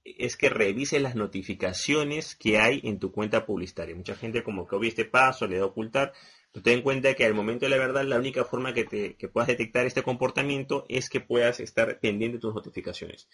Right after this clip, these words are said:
Si tienes una cuenta publicitaria activa, tienes que revisar constantemente las notificaciones que te llegan. También puedes entrar al administrador de anuncios en general, eh, que es facebook punto com slash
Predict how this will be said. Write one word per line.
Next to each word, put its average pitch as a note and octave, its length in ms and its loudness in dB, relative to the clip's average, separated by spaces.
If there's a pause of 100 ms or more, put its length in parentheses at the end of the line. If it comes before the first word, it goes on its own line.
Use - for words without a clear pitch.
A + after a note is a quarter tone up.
(300)
Si B2 100 -12
tienes E3+ 220 0
una F3 140 0
cuenta D#3+ 300 2
publicitaria A#2 380 2
activa, C#3+ 260 -2
tienes B2+ 240 0
que B2+ 140 4
revisar G2 400 2
constantemente A#2 480 -2
las A#2+ 100 -2
notificaciones G2+ 720 -6
que A2 100 -6
te E2+ 160 -8
llegan. E2 360 -8 (340)
También A#2 260 2
puedes C#3+ 220 0
entrar B2+ 220 2
al C#3 80 2
administrador A2 640 2
de A#2 320 2
anuncios A2 440 0
en A2 100 -4
general, A#2+ 580 2
eh, F2+ 400 -8
que G#2 120 -2
es G#2 100 -8
facebook G#2+ 320 -2
punto G#2 220 -2
com A2 140 -4
slash G#2+ 280 -6